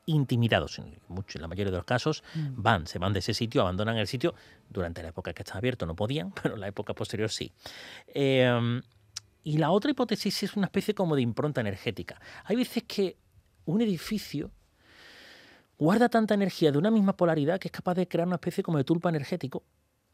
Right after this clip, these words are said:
Speaker 1: dándole forma y haciendo que mecánicamente realice una serie de, mm,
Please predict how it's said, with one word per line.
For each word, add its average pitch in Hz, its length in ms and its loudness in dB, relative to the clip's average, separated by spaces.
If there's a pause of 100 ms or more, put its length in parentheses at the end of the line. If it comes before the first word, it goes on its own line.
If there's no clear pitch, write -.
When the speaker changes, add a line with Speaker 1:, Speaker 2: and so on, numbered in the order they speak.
(120)
Speaker 1:
dándole 165 340 6
forma 165 400 2 (500)
y 147 80 0
haciendo 185 360 4
que 196 200 4
mecánicamente 220 800 6
realice 202 320 4
una 190 100 4
serie 175 220 2
de, 160 380 6
mm, 127 640 -10